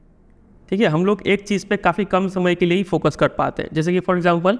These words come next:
आप लंबे वीडियो कम देखते होंगे YouTube में और शॉर्ट्स ज़्यादा देखते होंगे, ठीक है। क्यों? क्योंकि हमें कम समय तक एक, हम कम समय तक ही एक किसी चीज़ पे फोकस कर सकते हैं, ठीक है। अटेंशन स्पैन काफ़ी कम हो गया है, ठीक है। तो ये रीज़न से भी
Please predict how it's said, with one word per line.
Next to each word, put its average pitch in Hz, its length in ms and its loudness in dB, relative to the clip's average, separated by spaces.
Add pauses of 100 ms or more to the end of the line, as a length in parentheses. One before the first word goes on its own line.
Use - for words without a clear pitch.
(500)
आप 175 200 2
लंबे 180 300 4
वीडियो 196 280 0
कम 185 220 0
देखते 180 220 -2
होंगे 175 200 2
YouTube 160 260 2
में 180 100 4
और 175 80 2
शॉर्ट्स 165 380 0
ज़्यादा 156 240 4
देखते 143 280 -2
होंगे, 135 260 -4
ठीक 208 240 -4
है। - 80 0
क्यों? 214 280 -2
क्योंकि 214 320 -2 (720)
हमें 190 180 0
कम 208 280 2
समय 190 320 0
तक 196 220 0 (500)
एक, 185 180 2 (140)
हम 190 140 0
कम 196 220 0
समय 214 220 -2
तक 196 220 0
ही 233 80 0
एक 185 180 -2 (200)
किसी 170 160 0
चीज़ 160 220 -2
पे - 80 -2
फोकस 156 340 -2
कर 147 160 2
सकते 135 300 -4
हैं, 135 120 -4
ठीक 202 200 -2
है। 226 80 -2 (460)
अटेंशन 190 460 0
स्पैन 170 280 0
काफ़ी 165 240 0
कम 151 180 2
हो 135 140 0
गया 127 200 -6
है, 135 180 -8
ठीक 175 140 0
है। 226 60 4 (420)
तो 160 60 0
ये 170 200 2
रीज़न 214 300 0
से 196 180 -2
भी 208 180 0